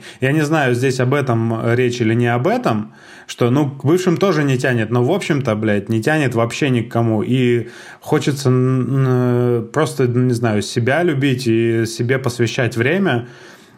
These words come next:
как-то, ну, про секс особо ты не думаешь. Если, опять же, я правильно понял, что у девушки вопрос в том, что влечения сексуального она не испытывает, и там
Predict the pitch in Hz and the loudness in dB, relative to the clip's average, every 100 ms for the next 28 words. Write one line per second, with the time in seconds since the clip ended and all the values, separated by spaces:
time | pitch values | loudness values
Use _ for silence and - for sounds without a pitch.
0 | - - 123 - 127 117 90 - 165 160 | -10 -4 -4 -2 -2 -2 -4 0 2 2
1 | 120 - 123 143 139 202 190 131 160 156 | 0 -8 -2 0 0 -2 0 0 2 0
2 | 127 143 147 147 151 120 107 147 147 151 | 0 0 2 2 2 0 0 -2 0 0
3 | 143 127 127 131 120 123 120 123 139 123 | 0 0 0 0 2 2 2 0 0 0
4 | 120 156 160 135 - 120 120 117 117 113 | 0 0 0 -2 -2 0 2 2 0 0
5 | 113 120 131 131 131 120 127 131 123 120 | 0 0 0 0 0 0 0 -2 0 0
6 | 120 - 110 107 113 120 123 139 117 104 | 0 0 0 0 0 0 0 0 0 0
7 | 101 - - - 120 135 120 110 110 107 | -4 -12 -8 -2 0 2 2 2 2 2
8 | 107 107 107 - 107 104 101 95 - 127 | 2 0 -2 -2 -2 -2 -2 -4 0 2
9 | 120 107 98 101 | 2 2 0 -2